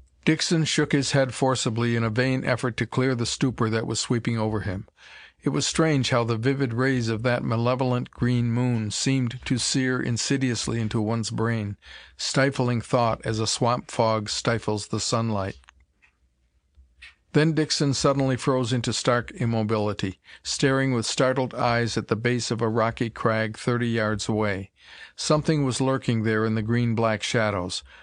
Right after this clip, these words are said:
a great sprawling black shape of abysmal horror,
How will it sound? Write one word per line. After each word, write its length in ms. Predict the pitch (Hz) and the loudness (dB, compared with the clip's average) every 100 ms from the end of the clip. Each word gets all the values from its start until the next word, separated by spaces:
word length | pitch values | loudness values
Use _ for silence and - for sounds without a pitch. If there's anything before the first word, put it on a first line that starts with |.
| - _ - | -20 _ -4
a 80 | |
great 340 | 117 127 139 - | 0 2 0 -2
sprawling 720 | - - 127 123 123 123 117 | -4 0 2 4 2 0 0
black 380 | 117 120 120 - | 0 2 0 -4
shape 440 | - - 123 117 | -4 0 0 0
of 160 | 117 110 | -2 0
abysmal 540 | 110 120 110 127 117 | -2 0 -2 0 0
horror, 480 | 101 120 107 92 92 | 0 0 0 -2 -6